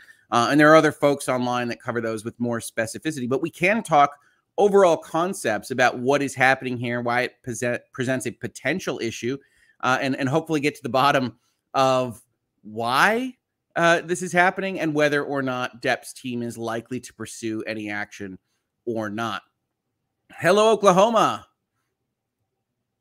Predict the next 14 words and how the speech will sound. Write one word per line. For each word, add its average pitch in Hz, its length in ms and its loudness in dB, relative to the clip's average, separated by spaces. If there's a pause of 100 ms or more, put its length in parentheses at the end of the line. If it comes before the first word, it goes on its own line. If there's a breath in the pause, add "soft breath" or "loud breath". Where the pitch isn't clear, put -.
(160)
Good 135 80 -4
morning 156 300 2
from 151 480 -2
Pennsylvania 165 800 -2
near 160 200 0
State 160 320 -6
College. 156 460 -2
"We 151 140 -2
are 175 100 0
Penn 180 320 -2
State," 175 480 -4
says 135 240 -6
Christine 139 540 -10
Shoemaker. 131 720 -10